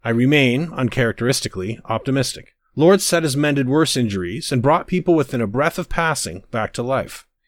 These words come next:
Here in the Clockwork City, a defect like this can't possibly be terminal.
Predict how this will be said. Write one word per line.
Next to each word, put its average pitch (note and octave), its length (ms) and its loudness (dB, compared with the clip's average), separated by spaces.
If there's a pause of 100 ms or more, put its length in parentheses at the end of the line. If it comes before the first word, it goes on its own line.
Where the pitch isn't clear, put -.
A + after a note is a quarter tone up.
Here G3 160 4
in F#3+ 60 8
the F3+ 80 4
Clockwork D3+ 460 2
City, F#2+ 480 -4 (100)
a C#3 60 0
defect G3+ 400 0
like A#2+ 160 0
this - 220 -4
can't - 280 -2
possibly A2+ 540 -2
be D#2 80 -12
terminal. - 600 -2